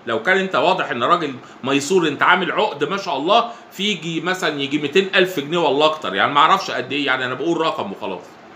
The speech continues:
يعني رزم فلوس. يا راجل، في ناس فقراء كتير، ده احنا الناس بتكح تراب في هذه الايام الصعبه. يا راجل، عندك ما اكثر الفقراء وما اكثر، ربنا قايل لنا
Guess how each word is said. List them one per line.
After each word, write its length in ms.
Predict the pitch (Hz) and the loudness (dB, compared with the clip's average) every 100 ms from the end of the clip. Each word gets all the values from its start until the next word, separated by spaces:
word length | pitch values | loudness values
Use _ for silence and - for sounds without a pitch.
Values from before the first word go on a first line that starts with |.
| - - - - 107 | -20 -20 -20 -8 2
يعني 200 | 120 151 | 4 6
رزم 380 | 208 233 196 | 6 6 4
فلوس. 500 | - 135 127 110 - - - - | 0 -4 -4 -6 -14 -20 -20 -2
يا 120 | 185 | 4
راجل، 360 | 285 320 277 214 | 6 6 2 -8
في 180 | 277 | -8
ناس 320 | 277 277 269 202 | -6 -6 -6 -10
فقراء 440 | - 170 240 - | -6 0 0 0
كتير، 280 | 196 208 220 | -6 -4 -6
ده 160 | 175 147 | 0 -2
احنا 360 | - 151 147 | -2 -2 -2
الناس 220 | 175 254 | 0 -4
بتكح 480 | 196 196 - 285 - | -2 -4 0 -2 0
تراب 480 | 175 208 254 240 - - - | -4 4 4 4 0 -10 -8
في 160 | 131 151 | -4 -4
هذه 200 | 180 254 | -4 -6
الايام 360 | 196 208 247 | -2 -2 -2
الصعبه. 460 | 190 - 233 196 151 | -6 2 2 4 2
يا 80 | 180 | 4
راجل، 260 | 247 226 | 4 4
عندك 340 | 185 254 240 196 | 2 0 -2 4
ما 320 | 247 233 262 | 6 8 6
اكثر 360 | 269 - 185 | 4 -2 -2
الفقراء 680 | 175 180 175 160 190 233 - - - - | -2 -6 -8 -2 2 2 0 -6 -20 -4
وما 340 | 143 185 208 214 | 0 2 2 0
اكثر، 300 | 226 208 180 | -2 -4 0
ربنا 340 | 180 185 240 | -2 0 -2
قايل 260 | 208 170 165 | 0 -2 0
لنا 260 | 226 190 | 0 0